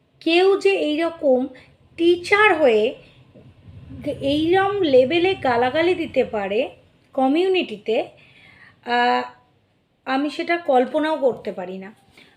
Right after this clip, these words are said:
মানে, তোমাদেরকে আমি দেখাবো কমিউনিটিটা, আহ, আমায়, আমি, আহ, আমার থাম্বনেলে দিয়ে দেবো, ঠিক আছে? তো একটুখানি দেখবে, আহ, কারণ এত আমার স্টোরেজ নেই।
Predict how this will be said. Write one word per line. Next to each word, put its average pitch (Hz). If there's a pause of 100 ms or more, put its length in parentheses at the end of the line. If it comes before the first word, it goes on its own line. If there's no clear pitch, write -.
মানে, 349 (680)
তোমাদেরকে 330
আমি 359 (140)
দেখাবো 254 (280)
কমিউনিটিটা, 247
আহ, 226
আমায়, 277 (100)
আমি, 269 (320)
আহ, 220
আমার 262 (100)
থাম্বনেলে 320
দিয়ে 208
দেবো, 185
ঠিক 311
আছে? 226 (460)
তো 269
একটুখানি 302
দেখবে, 247 (420)
আহ, 226
কারণ 285
এত 247
আমার 294
স্টোরেজ 214
নেই। 190